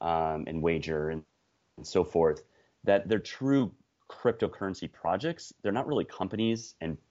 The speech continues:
products. And, and I don't mean that in a bad way. I just simply mean that, you know, they've, they've created purely, purely, purely decentralized products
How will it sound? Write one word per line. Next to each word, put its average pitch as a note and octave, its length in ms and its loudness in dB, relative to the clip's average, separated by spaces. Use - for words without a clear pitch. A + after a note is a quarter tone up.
products. B2+ 600 2
And, G2 200 0
and B2+ 120 4
I C3+ 40 8
don't D#3 160 2
mean C3 140 4
that G#2+ 100 4
in D#2+ 60 -4
a D#2+ 40 -4
bad E2 220 2
way. F2 220 4
I E2 80 0
just F#2+ 160 -12
simply F#2+ 240 -4
mean F2+ 240 0
that, E2 300 2
you B2 80 -6
know, F#2+ 120 4
they've, F2+ 300 2
they've F#2+ 160 0
created F#2 380 -2
purely, D3 560 4
purely, G2+ 400 0
purely F2 320 0
decentralized D#2+ 920 -2
products D#2 520 0